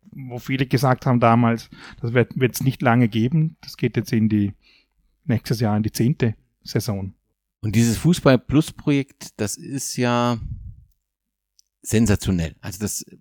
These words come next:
Speaker 2: verbindet ja genau das, wo ein Verein dafür da gerade stehen soll. Das nimmt ja die Angst der Eltern, dass jetzt plötzlich das Mädchen oder der Junge sich nur noch um Fußball kümmert, sondern nimmt im Prinzip die Schule mit,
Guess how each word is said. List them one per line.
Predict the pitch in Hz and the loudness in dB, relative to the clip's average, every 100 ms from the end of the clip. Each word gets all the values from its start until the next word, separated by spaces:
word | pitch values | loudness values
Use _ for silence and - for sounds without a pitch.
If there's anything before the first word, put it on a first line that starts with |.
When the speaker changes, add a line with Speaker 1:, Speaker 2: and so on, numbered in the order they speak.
| _ | _
Speaker 2:
verbindet | - 95 82 151 151 | -6 -2 2 2 2
ja | 139 123 | 0 2
genau | 110 104 131 | 2 2 2
das, | 143 131 - | 2 0 0
wo | 117 101 | -2 -2
ein | 95 | -4
Verein | 113 98 101 110 110 98 - _ - - _ - | -4 -4 0 2 2 0 -4 _ -20 -20 _ -4
dafür | 98 101 101 67 | -2 0 0 -2
da | 80 110 127 | -4 -2 -2
gerade | - 127 160 147 | 0 4 4 2
stehen | - 139 | 2 2
soll. | 131 127 123 117 | 2 4 4 2
Das | 107 101 - | -2 -4 -4
nimmt | 107 117 120 | 0 2 2
ja | |
die | 98 104 | 0 0
Angst | 120 135 - | 0 0 0
der | 107 | 2
Eltern, | 117 120 113 | 2 2 2
dass | 101 - | -2 -2
jetzt | 107 - | -2 -2
plötzlich | 107 - 98 87 - | -4 -2 -4 -6 -8
das | 92 | -4
Mädchen | 107 127 127 - 107 | 4 4 4 0 -4
oder | 101 | -2
der | 95 | 0
Junge | 101 113 | 0 0
sich | 98 92 | -4 -2
nur | 139 | 0
noch | 123 | 0
um | 92 87 | -2 -6
Fußball | 156 160 - - | -6 -6 -6 -6
kümmert, | - 135 131 - | -6 -8 -8 -8
sondern | 98 101 | -6 -6
nimmt | 101 107 - | -4 -8 -8
im | 95 | -10
Prinzip | 95 87 95 | -10 -8 -10
die | - 87 | -10 -12
Schule | - 139 151 | -6 -4 -2
mit, | 135 123 | -2 -4